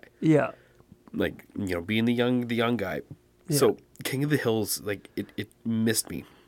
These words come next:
Speaker 2: Like, looking back on it now, like, I have a couple of the D V D sets. I've watched episodes. I'm like, "Oh, this is, this is probably the best of the cartoon sitcoms of that era."
Speaker 1: Yeah.
Speaker 2: Like, it's the most down to earth, the most relatable, but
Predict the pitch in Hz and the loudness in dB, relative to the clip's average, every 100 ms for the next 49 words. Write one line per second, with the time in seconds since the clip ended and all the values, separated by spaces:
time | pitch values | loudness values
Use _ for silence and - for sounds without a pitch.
0 | _ _ - - - 117 131 120 95 98 | _ _ -12 -6 0 2 2 2 2 0
1 | 131 120 101 87 113 117 101 113 98 98 | 0 0 -2 0 2 4 2 0 -2 -4
2 | 98 101 95 110 104 104 92 87 95 95 | 0 0 0 -2 -2 -4 -4 -6 -6 -4
3 | 85 101 - 82 80 90 - 82 95 95 | -4 -4 -6 -8 -8 -12 -12 -14 -10 -8
4 | 95 90 87 87 87 90 90 - 90 87 | -6 -6 -8 -6 -6 -6 -10 -8 -8 -8
5 | 95 123 120 73 92 101 120 131 120 113 | -10 -12 -14 -14 -10 -4 -4 -4 -2 -2
6 | 104 92 98 98 92 85 101 - - - | 0 -4 -4 -4 -4 -6 -6 -6 -10 -18
7 | - - - - - - - 98 87 85 | -20 -20 -20 -20 -20 -10 -4 -2 -4 -12
8 | - - - - - - - 101 - 92 | -16 -20 -20 -20 -20 -20 -8 -4 2 2
9 | - 104 95 92 92 - 90 - 92 92 | 2 0 0 0 -2 -4 -4 -2 0 -2
10 | - 92 90 87 82 85 85 - - 147 | -4 -4 -2 -2 0 0 -2 -6 0 2
11 | 131 - - - 80 - 87 - 92 92 | 4 0 -12 -6 -4 -4 -6 -6 -4 -4
12 | - 90 90 - - 110 127 - 98 92 | -2 -2 -2 -4 2 4 4 0 -6 -4
13 | 90 90 98 107 120 113 110 104 | -6 -6 -4 -4 -2 -2 -2 -4